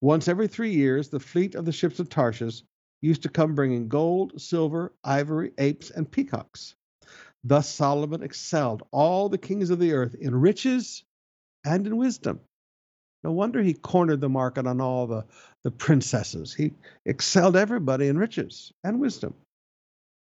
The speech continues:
And the whole earth sought the presence of Solomon to hear his wisdom,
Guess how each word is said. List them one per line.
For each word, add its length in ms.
And 120
the 40
whole 540
earth 440
sought 300
the 60
presence 500
of 100
Solomon 400
to 100
hear 220
his 140
wisdom, 400